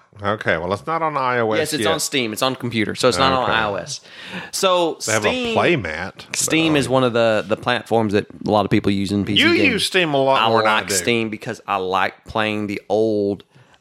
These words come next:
Speaker 2: uh,
Speaker 1: You're a computer guy, P C gamer.
Speaker 2: I used to be back in the day.
Speaker 1: I'm a Xbox gamer.
Speaker 2: I've, I've,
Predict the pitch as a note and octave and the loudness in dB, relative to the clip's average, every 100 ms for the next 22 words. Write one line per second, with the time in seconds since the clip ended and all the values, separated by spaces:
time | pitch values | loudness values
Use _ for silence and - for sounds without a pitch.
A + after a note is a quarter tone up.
0 | _ G2 F#2+ F2+ F2 E2+ C#3+ E3 D3+ - | _ 2 4 4 2 2 2 2 2 -2
1 | B2+ F#3 E3 G#2 D#2+ - - C#3 - D3 | -4 0 0 0 -2 -4 -2 -2 0 -2
2 | A2+ A2+ G2+ - A2+ A2+ - A#2 A2+ A2 | 0 0 2 0 0 -2 -2 -2 0 2
3 | G#2+ A2 A2 G#2+ - - _ - G#2 B2 | 0 -2 0 -2 -2 -10 _ -4 0 2
4 | C3+ C3 - A#2+ - F2 E2 - D2 F#2 | 2 0 0 -2 -2 -4 -4 -8 -10 -8
5 | E2 E2+ F#2+ F2+ - F#2+ F#2 F#2 | -4 0 0 -2 -2 -2 -2 -6